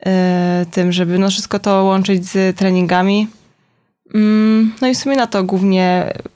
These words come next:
przeznaczam takie pieniądze. Mm.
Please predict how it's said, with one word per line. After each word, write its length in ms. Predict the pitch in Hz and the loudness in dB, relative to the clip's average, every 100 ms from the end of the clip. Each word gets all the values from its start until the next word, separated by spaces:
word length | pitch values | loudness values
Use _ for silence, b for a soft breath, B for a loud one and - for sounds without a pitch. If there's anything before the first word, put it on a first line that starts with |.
| - | -8
przeznaczam 480 | 190 185 185 190 185 | -4 -2 -2 -2 -4
takie 220 | 185 190 | -4 -6
pieniądze. 680 | 190 180 180 180 190 208 202 - _ _ _ _ _ _ _ _ _ | -2 0 0 0 0 0 -4 -10 _ _ _ _ _ _ _ _ _
Mm. 920 | 190 185 185 185 185 185 185 185 185 | -2 2 2 2 2 2 2 2 2